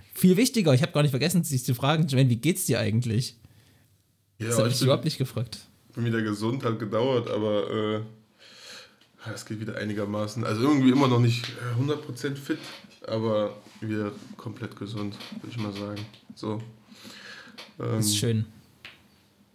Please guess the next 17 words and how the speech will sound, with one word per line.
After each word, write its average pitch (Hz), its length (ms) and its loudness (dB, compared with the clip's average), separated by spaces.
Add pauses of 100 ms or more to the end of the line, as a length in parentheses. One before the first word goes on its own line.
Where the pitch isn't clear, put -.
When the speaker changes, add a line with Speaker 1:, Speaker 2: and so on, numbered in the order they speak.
(400)
Speaker 2:
ich 117 180 -2
hab 127 100 0
mir 127 60 0
überlegt, 117 560 0 (1040)
irgendwie, 120 340 6
welcher 127 260 6
Spieler, 127 420 2
welcher 127 200 2
Spieler 127 300 -2
ist 123 240 0
gut, 127 300 -2
welcher, 120 460 4 (240)
wen 123 120 -2
können 127 160 0
wir 135 80 4
da 117 80 6
nehmen? 110 500 2